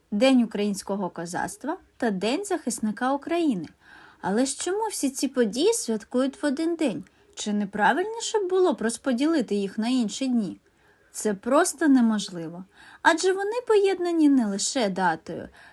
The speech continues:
Те, що чотири свята відзначають саме у цей день, не випадковість, а сплетіння української історії та традицій,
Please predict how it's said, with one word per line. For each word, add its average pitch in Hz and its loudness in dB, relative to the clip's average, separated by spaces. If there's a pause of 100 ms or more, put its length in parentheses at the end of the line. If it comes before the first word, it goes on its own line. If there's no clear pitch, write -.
(100)
Те, 415 4
що 381 0
чотири 349 0
свята 214 2
відзначають 202 -2
саме 208 -2
у - -4
цей 466 0
день, 185 -4 (140)
не 392 -2
випадковість, 427 0 (100)
а 220 -4
сплетіння 247 0
української 233 0
історії 233 0
та 302 -4
традицій, 233 -4